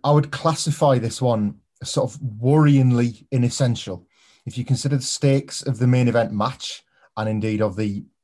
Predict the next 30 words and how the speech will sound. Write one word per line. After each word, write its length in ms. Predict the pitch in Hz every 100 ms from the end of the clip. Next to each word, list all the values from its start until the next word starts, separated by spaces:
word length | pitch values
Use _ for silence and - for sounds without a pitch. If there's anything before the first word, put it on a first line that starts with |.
| -
angle 480 | 113 120 107 131 _
separate 420 | - 147 - -
to 100 | -
that 140 | 107 107
main 200 | 107 98
event 200 | 95 85
match, 360 | 98 - - _ _ 127
worryingly 800 | 117 143 123 113 104 101 98 - _
inessential. 680 | 113 104 - 101 - 98 - _ - _ _
Um, 560 | 113 113 113 110 107 104 -
there's 180 | 113 107
a 60 |
takeover 520 | 101 123 123 131 120
now 280 | 113 123 139 _
over 160 | 123 107
SummerSlam 480 | - 123 107 113 107
weekend. 340 | 107 104 113
That's 140 | 117
confirmed. 560 | - 110 - 107 117 131 _ _ _ _
Crowds 440 | - - 135 131 135
are 60 |
back 400 | - 113 135 - _ _ -
on 80 | 120
the 80 |
main 180 | 113 117
roster, 380 | 110 113 - 123
on 80 | 113
the 80 | 113
main 180 | 113
shows. 460 | 113 - 107 123 -